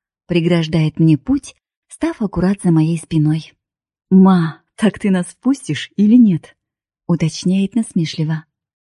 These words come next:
Несчастная Валентина Евгеньевна окончательно смущается и, всплеснув руками, отскакивает в сторону. "Конечно, мои дорогие, проходите.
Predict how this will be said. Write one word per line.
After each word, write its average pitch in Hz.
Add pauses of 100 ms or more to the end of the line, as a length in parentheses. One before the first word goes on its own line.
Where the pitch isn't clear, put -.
(320)
Несчастная 196
Валентина 185
Евгеньевна 175 (120)
окончательно 190
смущается 208 (300)
и, 190
всплеснув 175
руками, 226 (120)
отскакивает 170
в -
сторону. 160 (520)
"Конечно, 220
мои 185
дорогие, 185 (280)
проходите. 220